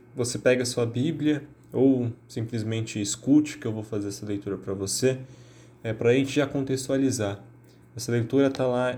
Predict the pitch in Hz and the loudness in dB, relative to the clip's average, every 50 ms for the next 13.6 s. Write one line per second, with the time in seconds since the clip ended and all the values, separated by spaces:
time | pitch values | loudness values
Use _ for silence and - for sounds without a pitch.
0 | - - 117 113 110 113 110 110 110 107 104 101 101 107 117 123 131 131 127 - | -6 -6 -6 -4 -4 -4 -4 -6 -6 -6 -8 -6 -4 -2 0 0 0 -2 -4 -6
1 | - - 113 104 - - - 127 143 160 165 160 - - 165 165 165 - - - | -6 -6 -6 -6 -4 0 2 4 4 4 4 2 0 -2 -4 -4 -6 -10 -16 -20
2 | _ _ _ _ _ _ - - - 113 107 - - - - - 113 110 110 113 | _ _ _ _ _ _ -12 -4 -2 -2 -2 -2 -4 -6 -6 -6 -6 -6 -2 2
3 | 127 139 147 143 135 139 135 135 - 104 101 98 98 98 - - - - - - | 4 4 4 4 2 -2 -4 -4 -2 0 0 0 0 -2 -6 -12 -16 -18 -18 -14
4 | 104 101 98 104 104 101 101 101 110 123 127 127 117 - 107 107 107 113 120 127 | -12 -12 -10 -8 -8 -8 -6 -4 -2 0 0 0 -2 -2 -4 -2 2 2 4 4
5 | 143 151 151 147 - - - - - - - - 107 107 - - - 110 107 - | 4 2 0 -2 -6 -14 -20 -20 -20 -20 -10 -8 -8 -8 -8 -10 -10 -8 -6 -6
6 | - 104 98 - - 139 147 156 160 151 135 139 147 151 151 - - - - - | -6 -6 -6 -2 0 2 4 4 4 4 2 0 0 -2 -4 -6 -10 -20 -20 -20
7 | - - - - 120 110 - - 127 - - 120 107 104 - 123 127 120 127 135 | -20 -20 -8 -4 -2 -2 -2 -2 -4 -6 -4 -4 -4 -4 -4 -4 2 4 6 6
8 | 147 156 156 143 - - - 156 135 - - 131 120 117 120 120 120 - - - | 6 6 4 2 -2 -6 -6 -6 -6 -4 -2 -2 0 0 0 -2 -4 -8 -10 -8
9 | 123 117 113 113 110 113 117 117 - 123 120 117 95 92 98 98 - - - - | -8 -8 -6 -6 -6 -6 -6 -6 -4 -4 -4 -4 -4 -6 -6 -10 -14 -16 -18 -20
10 | - - - - - - - - - - - - - - - - - - 113 110 | -20 -20 -20 -20 -20 -20 -20 -20 -20 -20 -20 -20 -20 -20 -20 -10 -2 -2 0 2
11 | - 127 123 139 139 135 135 156 156 151 151 147 - 131 135 151 156 160 160 165 | 4 4 4 4 2 2 4 6 6 6 6 4 2 0 2 2 2 0 0 -4
12 | - - - - - 123 123 123 127 139 156 160 - 165 143 - 143 151 151 131 | -10 -18 -20 -10 -6 -4 -2 -2 0 -2 -2 -2 -2 -2 -2 0 0 0 0 2
13 | 113 107 104 101 104 104 104 - - - - - | 2 2 2 0 -2 -6 -6 -8 -8 -10 -12 -14